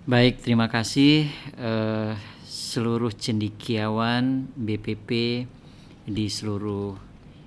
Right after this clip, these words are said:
Indonesia dan bahkan di luar negeri yang kami banggakan.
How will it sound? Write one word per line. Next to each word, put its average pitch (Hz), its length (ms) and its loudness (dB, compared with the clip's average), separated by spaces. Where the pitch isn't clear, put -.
Indonesia 110 800 -2
dan 95 640 -8
bahkan 110 480 -4
di 98 240 -6
luar 98 240 -8
negeri 104 400 -4
yang 92 240 -6
kami 110 240 -2
banggakan. 107 800 -4